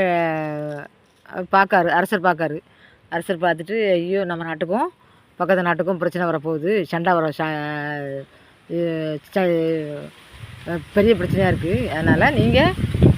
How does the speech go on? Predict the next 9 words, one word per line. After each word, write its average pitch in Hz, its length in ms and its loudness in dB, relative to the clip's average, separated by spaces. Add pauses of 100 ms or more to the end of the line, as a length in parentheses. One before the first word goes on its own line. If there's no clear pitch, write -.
(140)
அஹ், 175 200 2
யானைப்படை, 185 400 4
குதிரைப்படை, 170 560 2 (320)
இந்த - 180 0
படைகளெல்லாம் 175 560 6
நம்ம 175 180 2
தயார் 180 400 6
நிலையில 175 200 4
வைங்க" 156 440 -2